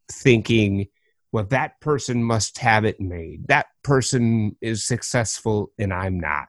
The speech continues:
because you get to define what success means to you and what you measure your success in recovery by, right? So when we talk about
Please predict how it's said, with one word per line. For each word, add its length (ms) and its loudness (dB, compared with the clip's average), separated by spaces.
because 520 2
you 180 8
get 160 6
to 80 2
define 520 4
what 140 2
success 480 0
means 320 2
to 160 -4
you 320 0
and 440 6
what 200 4
you 160 4
measure 360 4
your 200 2
success 760 2
in 220 8
recovery 720 4
by, 360 6
right? 320 2
So 140 8
when 260 6
we 100 4
talk 280 4
about 340 4